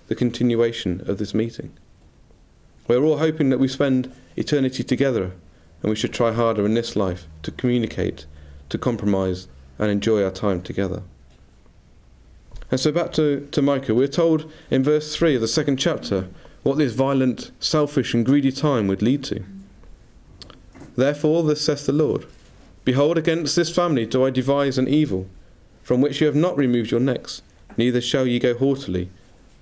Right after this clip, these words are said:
for this time is evil." God in his wisdom already knows the result from the surrounding nations conquering the people.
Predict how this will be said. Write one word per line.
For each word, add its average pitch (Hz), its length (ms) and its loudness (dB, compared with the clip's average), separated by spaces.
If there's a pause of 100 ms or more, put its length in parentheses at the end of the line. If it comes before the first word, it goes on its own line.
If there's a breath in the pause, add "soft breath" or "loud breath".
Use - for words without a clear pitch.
for - 180 0
this 113 160 -2
time 95 480 -2 (140)
is 98 180 -4
evil." 101 420 -2 (1400)
God 143 240 2
in 147 80 2
his 135 160 0
wisdom 120 480 -2 (580 loud breath)
already 156 260 2
knows 160 260 0
the 156 60 4
result 151 420 2
from 110 180 0
the 110 80 0
surrounding 120 580 2
nations 104 560 -2 (140)
conquering 123 420 0
the 104 80 -2
people. 120 400 -4